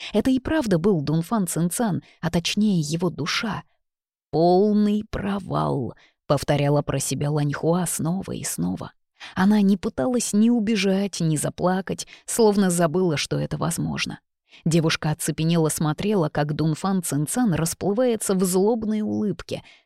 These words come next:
Подобных гримас орхидея прежде не видела даже на лицах демонов. На тигриных клыках, превосходивших длиной зубы смертных, отражались блики холодного света,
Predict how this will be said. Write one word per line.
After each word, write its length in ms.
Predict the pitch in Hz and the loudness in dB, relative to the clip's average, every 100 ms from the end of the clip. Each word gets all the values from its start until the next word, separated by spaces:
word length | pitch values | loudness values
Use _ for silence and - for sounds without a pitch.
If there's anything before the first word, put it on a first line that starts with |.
| _ _ | _ _
Подобных 600 | 156 139 151 135 151 143 | -2 2 2 2 0 0
гримас 520 | 151 151 151 147 - | 0 2 2 2 0
орхидея 560 | 151 - 147 139 147 156 | -4 -6 -4 -2 -2 -2
прежде 480 | - 147 160 160 165 | -2 -2 0 0 2
не 200 | 170 170 | 2 0
видела 380 | 214 208 165 | -2 0 0
даже 220 | 147 170 170 | 2 2 2
на 140 | 156 | 2
лицах 420 | 151 190 - 170 | 0 -2 -6 -8
демонов. 560 | 165 190 240 180 190 - _ _ _ _ | -6 -4 -4 -6 -10 -18 _ _ _ _
На 200 | - 170 | 2 2
тигриных 640 | 156 156 147 160 170 139 - | 2 0 2 2 2 0 -4
клыках, 640 | - 147 147 220 226 - | -2 -2 -2 -6 -8 -6
превосходивших 960 | 160 156 160 - 170 165 208 - 147 139 | -4 -2 -2 -2 -2 -2 -4 -2 -4 -2
длиной 480 | 143 160 202 180 | 0 2 2 2
зубы 340 | 143 147 190 131 | 0 0 0 -2
смертных, 640 | - 220 254 226 - - - - | -2 0 0 -2 -8 -10 -16 -10
отражались 640 | - 175 185 180 208 185 165 | -4 0 2 4 2 2 0
блики 400 | 151 180 202 - | 0 -2 -2 -8
холодного 640 | - 170 170 247 226 220 | -10 -6 -4 -2 -4 -4
света, 540 | 220 - 170 170 - | -4 -6 -4 -4 -6